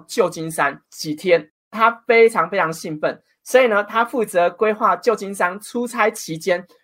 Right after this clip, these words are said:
如果有时间可以旅游的话，那女儿要规划要去哪里去玩。好，所以他们就开始规划行程，包括要去搭旧金山的叮叮车，去某些潮服店，然后他们也很喜欢吃中国菜，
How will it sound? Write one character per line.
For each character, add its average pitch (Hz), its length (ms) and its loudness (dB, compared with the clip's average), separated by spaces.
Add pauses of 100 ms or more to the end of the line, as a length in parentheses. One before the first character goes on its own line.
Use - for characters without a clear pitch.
(160)
如 277 160 -2
果 233 120 6
有 160 240 2
时 180 300 -6
间 220 240 0
可 220 140 2
以 196 80 0
旅 175 180 -6
游 139 140 2
的 143 80 0
话， 151 320 2
那 185 200 -2 (200)
女 175 240 -6
儿 165 180 4
要 208 140 6
规 208 200 -2
划 202 240 2
要 220 200 2
去 - 340 -6
哪 156 240 -2
里 147 80 -6
去 160 160 -10
玩。 120 260 -2 (460)
好， 190 160 4
所 - 140 2
以 254 60 4
他 254 40 0
们 226 140 0
就 233 60 4
开 233 180 0
始 175 140 -6
规 180 160 0
划 185 160 2
行 147 260 -8
程， 135 240 -8
包 190 160 2
括 196 180 0
要 190 160 4
去 185 300 -8 (260)
搭 208 200 2
旧 220 180 4
金 214 180 -4
山 202 220 0
的 170 100 0 (160)
叮 185 220 -2
叮 170 180 -8
车， 165 300 0 (300)
去 - 440 -6
某 147 160 -4
些 202 220 0
潮 165 380 0
服 160 180 -6
店， 165 260 -4 (380)
然 170 100 0
后 220 80 2
他 277 120 -4
们 233 100 0
也 202 80 2
很 214 160 -6
喜 196 140 -4
欢 165 120 0
吃 196 200 -12
中 208 260 0
国 156 160 2
菜， 156 260 0